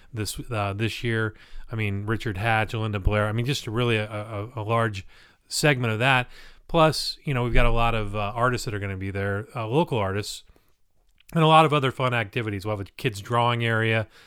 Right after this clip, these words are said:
a lot of different game tournaments, and just, just really try to bring a little bit of everything, uh, to,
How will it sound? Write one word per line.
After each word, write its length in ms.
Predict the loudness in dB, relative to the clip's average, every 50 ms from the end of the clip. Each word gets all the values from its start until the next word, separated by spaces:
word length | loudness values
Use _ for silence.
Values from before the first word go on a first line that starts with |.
| -20 _ -20 _ -6
a 40 | -2
lot 240 | 2 4 4 4 4
of 40 | 2
different 260 | 0 -2 -2 -4 -2
game 220 | 0 0 0 0
tournaments, 540 | -2 -4 -4 -2 -2 -2 -2 -2 -2 -4 -6
and 100 | -8 -4
just, 300 | -2 -2 -2 -4 -8 -18 -14 -6
just 240 | -4 -4 -4 -4
really 460 | -2 2 4 4 6 6 4 4 2 -2 -10 -20 -20 -20 -20 _
try 160 | 2 2 2
to 60 | 2
bring 200 | 4 4 4 4
a 80 | 4 2
little 200 | 2 2 2 4
bit 120 | 2 2
of 100 | 2 2
everything, 600 | 0 0 0 0 -2 0 -2 -2 -2 -2 -4 -4
uh, 260 | -4 -4 -4 -6 -6 -10 _
to, 180 | -8 -6 -6